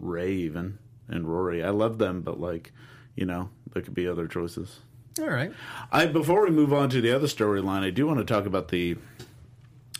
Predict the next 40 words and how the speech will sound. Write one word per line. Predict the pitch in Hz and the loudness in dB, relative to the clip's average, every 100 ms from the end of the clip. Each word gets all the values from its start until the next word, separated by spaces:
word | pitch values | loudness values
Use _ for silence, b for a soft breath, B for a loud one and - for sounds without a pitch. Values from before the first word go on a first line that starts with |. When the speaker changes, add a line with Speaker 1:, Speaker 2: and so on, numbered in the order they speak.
| - | 2
Speaker 1:
Ava | 127 127 123 | 4 6 4
in | 113 | 2
a | |
box | 87 104 95 - - - B B B B - - | 2 0 0 -4 -10 -12 B B B B -20 0
kind | 117 | 2
of | 98 | 2
at | 98 | 0
the | 107 101 | 0 -2
end. | 92 110 | 0 4
Speaker 2:
Oh, | |
yes. | 139 107 - | 4 4 0
Speaker 1:
Which | 101 | -2
is | 110 | 0
the | 101 | 0
last | 104 104 - | 0 0 0
thing | 107 92 87 | -2 -2 -4
that, | 87 - 78 | -6 -8 -8
that | 87 82 - | -6 -6 -4
Sarah | 110 107 | -2 0
has | 104 - | 0 -4
to | |
choose. | 80 95 82 - B B B B | -6 -6 -6 -10 B B B B
This | 123 160 277 | 2 2 2
was | 359 349 | 2 2
the | 240 | 2
one | 151 160 180 | 2 2 0
time, | 185 175 165 | 2 0 2
I | 139 | 2
liked | 160 226 - 190 | 2 2 2 4
it, | 151 151 B B B - | 4 2 B B B -6
but | 127 151 - | 2 4 4
I | 139 | 2
wish | 143 156 208 - | 2 4 4 4
they | 185 | 2
did | 160 151 147 | 6 6 6
it | 123 | 4
a | 110 | 2
bit | 90 139 151 | 2 2 2
more, | 147 147 143 143 147 147 143 B B B B B B - - | 0 2 4 4 6 4 2 B B B B B B -20 0
um, | 117 120 117 113 107 98 | 4 6 6 4 2 0